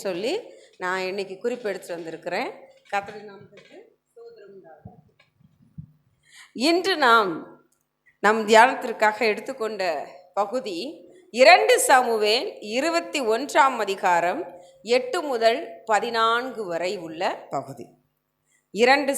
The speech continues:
சாமுவேல் அப்படின்னு எடுத்த உடனேயுமே நமக்கு நல்லா தெரிஞ்சிருச்சு, இது ராஜாக்களை பத்தினது அப்படின்னு சொல்லி.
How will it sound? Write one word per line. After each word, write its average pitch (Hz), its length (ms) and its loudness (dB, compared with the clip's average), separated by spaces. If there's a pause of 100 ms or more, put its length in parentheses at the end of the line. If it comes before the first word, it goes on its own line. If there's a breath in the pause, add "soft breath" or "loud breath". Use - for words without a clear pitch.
சாமுவேல் 220 580 2 (240)
அப்படின்னு 233 400 0
எடுத்த - 200 -4 (100)
உடனேயுமே 196 460 -2 (220)
நமக்கு 202 340 -6
நல்லா 220 200 0 (100)
தெரிஞ்சிருச்சு, 220 560 -4 (600 loud breath)
இது 240 160 -4 (600)
ராஜாக்களை 208 600 4
பத்தினது 170 500 -6 (340)
அப்படின்னு 170 400 -10
சொல்லி. 131 220 -18